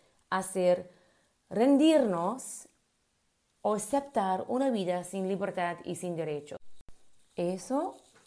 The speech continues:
no va a pasar nunca.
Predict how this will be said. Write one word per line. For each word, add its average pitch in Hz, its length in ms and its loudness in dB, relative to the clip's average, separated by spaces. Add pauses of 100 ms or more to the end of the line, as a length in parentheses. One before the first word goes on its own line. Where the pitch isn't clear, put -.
(960)
no 202 400 -4
va 214 400 -2 (160)
a 165 140 -10
pasar 165 600 -8 (680)
nunca. 214 720 -2